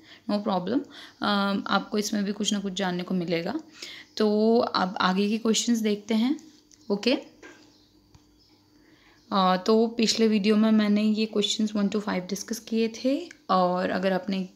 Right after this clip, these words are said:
आपको इनके बारे में जानना है और आपने नहीं देखा है, तो इससे प्रीवियस वीडियो में आप चेकआउट कर सकते हैं। और इसके बाद के क्वेश्चंस अभी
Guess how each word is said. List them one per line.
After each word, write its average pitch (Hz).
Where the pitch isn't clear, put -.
आपको 180
इनके 190
बारे 185
में 185
जानना 175
है 196
और 196
आपने 190
नहीं 175
देखा 190
है, 233
तो 262
इससे -
प्रीवियस 196
वीडियो 185
में 190
आप 247
चेकआउट 202
कर 196
सकते -
हैं। 247
और 185
इसके 220
बाद 185
के 214
क्वेश्चंस 226
अभी 190